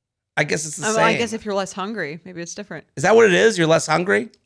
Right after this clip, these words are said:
Speaker 2: I think so. Like, it kinda makes you just,
Speaker 1: Is
Speaker 2: like,
Speaker 1: that
Speaker 2: less
Speaker 1: Maddie?
Speaker 2: focused on food.
Speaker 1: Yeah.
Speaker 2: Maddie says yes.
Speaker 1: She gave a
Speaker 2: Doctor,
Speaker 1: big
Speaker 2: Doctor Maddie.
Speaker 1: Right, Doctor Maddie. She gave a big
Speaker 2: Yeah.
Speaker 1: nod. Yeah.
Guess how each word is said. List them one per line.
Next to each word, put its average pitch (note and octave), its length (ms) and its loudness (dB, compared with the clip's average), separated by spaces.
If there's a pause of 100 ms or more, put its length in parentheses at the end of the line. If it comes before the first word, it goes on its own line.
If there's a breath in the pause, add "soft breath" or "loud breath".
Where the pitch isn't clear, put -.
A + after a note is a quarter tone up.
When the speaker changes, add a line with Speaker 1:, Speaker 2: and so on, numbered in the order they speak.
Speaker 2:
I G#3+ 80 -12
think A3 240 -6
so. D#3 220 -8
Like, D3+ 180 -14
it E3+ 300 -12
kinda F3+ 180 -10
makes E3 300 -12
you E3 80 -16
just, D#3+ 180 -16
Speaker 1:
Is C3 120 -8
Speaker 2:
like, C3 220 0
Speaker 1:
that - 60 -20
Speaker 2:
less C3 260 -2
Speaker 1:
Maddie? B2+ 140 -4
Speaker 2:
focused F3 380 -16
on E3 120 -20
food. D#3+ 280 -20 (840)
Speaker 1:
Yeah. A#2+ 280 -8 (160)
Speaker 2:
Maddie F3 180 -16
says F3+ 220 -18
yes. F#3 300 -18
Speaker 1:
She - 120 -8
gave A3 120 2
a - 20 2
Speaker 2:
Doctor, A#3 160 -4
Speaker 1:
big D3 120 2
Speaker 2:
Doctor A#3 280 0
Maddie. G#3 240 -2
Speaker 1:
Right, F3 200 4
Doctor F#3 240 4
Maddie. E3 160 2
She F3 120 -4
gave G3+ 120 4
a F#3+ 80 2
big C#3+ 120 -2
Speaker 2:
Yeah. G3+ 480 8
Speaker 1:
nod. D3+ 540 2
Yeah. D3+ 360 4